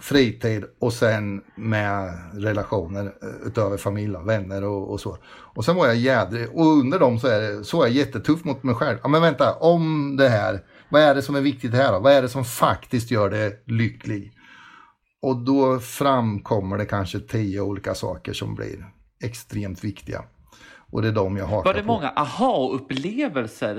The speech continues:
Speaker 2: eh, när du gjorde det här?
Speaker 1: Ja, ja, bo-, både och.
Speaker 2: Mm.
Speaker 1: Dels så blev det ju sådär att, ja, men det är ju självklart. När man väl gör jobbet så blir det självklart. Det blir,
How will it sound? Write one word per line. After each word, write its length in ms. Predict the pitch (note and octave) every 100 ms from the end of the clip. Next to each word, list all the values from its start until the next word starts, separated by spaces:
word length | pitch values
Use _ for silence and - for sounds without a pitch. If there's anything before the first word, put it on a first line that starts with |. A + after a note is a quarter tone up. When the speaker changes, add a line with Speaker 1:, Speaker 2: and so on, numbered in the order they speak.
| A2 - _ _ -
Speaker 2:
eh, 80 | C3 A#2+ A#2+ -
när 120 | C#3
du 100 | C3
gjorde 400 | C3+ C#3+ G#2 G#2+
det 100 | A#2
här? 400 | A2+ - - A#2+ G#2 _ _ _ -
Speaker 1:
Ja, 300 | C3+ D3 -
ja, 280 | D3+ D#3+ F#3+ F3
bo-, 280 | G#3 G3 D#3
både 280 | F#3+ D#3
och. 320 | E3 F#3 C#3+ C#3
Speaker 2:
Mm. 220 | C#3 C#3
Speaker 1:
Dels 340 | E3 F3+ E3+
så 140 | - F3
blev 320 | D#3+ D#3+ A#2
det 60 | B2
ju 100 | B2
sådär 380 | C3 B2 G#2+
att, 340 | A2 - - - _ _ _ _
ja, 80 | C#3+
men 140 | C#3+ C#3+
det 80 |
är 40 | D#3
ju 100 | A#2+
självklart. 960 | A#2 - E3 C#3+ G2+ G#2 - F2+ -
När 40 | C3
man 140 | C#3
väl 280 | D#3+ E3+ D#3
gör 120 | B2+ B2
jobbet 460 | B2+ G2+ G2+ B2
så 100 | -
blir 180 | C3 A2
det 80 | G2+
självklart. 720 | - D#3 A#2 F2+ - C#3 -
Det 120 | D3+
blir, 400 | C#3 D#3 D#3 D#3